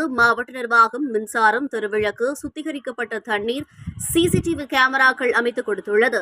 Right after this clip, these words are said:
இதனை அறிந்த கிராம மக்கள் மகிழ்ச்சி அடைந்த நிலையில் ஒருவர் பின் ஒருவராக வர துவங்கியுள்ளனர். இந்நிலையில் இக்கிராமத்தில் வாழும் பனிரெண்டு பேருக்கு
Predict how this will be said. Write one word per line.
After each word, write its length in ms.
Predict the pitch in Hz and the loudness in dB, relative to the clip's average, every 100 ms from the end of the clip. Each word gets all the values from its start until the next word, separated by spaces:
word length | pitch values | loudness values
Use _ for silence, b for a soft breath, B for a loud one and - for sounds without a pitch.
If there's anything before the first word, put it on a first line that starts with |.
| - | -4
இதனை 300 | 202 214 233 | -6 0 2
அறிந்த 280 | 233 277 302 | 2 0 -2
கிராம 280 | 233 233 240 | 2 2 2
மக்கள் 340 | 240 - 285 294 | -4 -2 0 0
மகிழ்ச்சி 480 | 220 220 294 - | 0 -2 -4 -8
அடைந்த 260 | 294 240 214 | -8 -6 -2
நிலையில் 420 | 202 208 233 302 _ _ _ - 226 | 0 0 -2 -6 _ _ _ -10 0
ஒருவர் 400 | 294 349 370 339 | 2 2 -2 -4
பின் 200 | 311 262 | -4 0
ஒருவராக 580 | 233 233 233 226 240 | 0 2 6 6 4
வர 220 | 262 233 302 | -2 -2 -2
துவங்கியுள்ளனர். 680 | 208 196 190 185 240 226 - - | -4 -2 0 2 2 0 -4 -4
இந்நிலையில் 500 | 226 240 240 311 302 | 0 0 2 0 0
இக்கிராமத்தில் 580 | - 240 247 285 339 311 | 0 4 4 2 -2 -2
வாழும் 420 | 247 233 226 294 - | 2 2 2 0 -2
பனிரெண்டு 460 | 254 247 311 311 330 | -2 -2 -2 -2 -2
பேருக்கு 560 | 254 226 214 226 240 | 0 2 0 0 -2